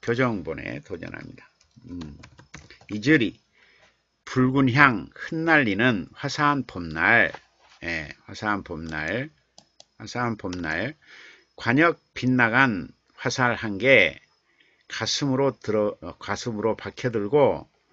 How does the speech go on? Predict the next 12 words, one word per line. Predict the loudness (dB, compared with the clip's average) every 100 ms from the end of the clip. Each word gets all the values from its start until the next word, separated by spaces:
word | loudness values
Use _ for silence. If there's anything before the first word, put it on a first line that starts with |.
| _ _ _ _ _ _ _
어, | -4 -2 -2 -2 -4 -8 -12 -4
이른 | 0 2 2
새벽녘 | 2 2 4 2 0 -6 _
눈을 | -2 2 2 2
뜨면, | 2 4 4 2 -6 _
눈 | -6 -2 0 0
뜨면도 | 2 2 4 2 2 -2
되죠. | -4 -10 -12 -16 -8
눈 | -4 -4
뜨면 | -4 -4 -2 0 -2 -4 -12 _ _ _ _
그리움으로 | 0 4 4 4 4 2
피어나네. | -4 -2 -2 0 2 2 0